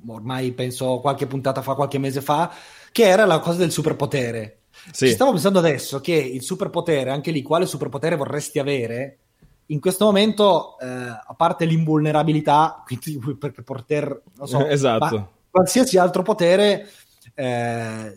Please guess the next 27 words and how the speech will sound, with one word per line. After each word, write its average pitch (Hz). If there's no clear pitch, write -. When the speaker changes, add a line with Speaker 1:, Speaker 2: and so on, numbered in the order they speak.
Speaker 1:
sarebbe 156
inutilizzabile. 120
Speaker 2:
Esatto, 160
Speaker 1:
Che, 135
Speaker 2:
perché 123
Speaker 1:
che 131
penso, 175
"Ah, 175
io 175
vorrei 170
il 160
teletrasporto 170
per 156
andare 147
là." 127
Sì, -
ho 131
capito, 131
ma 101
poi? 143
Speaker 2:
<laughs> -
E 139
poi 151
non 147
c'è 143
nessuno. 156
Quindi, 127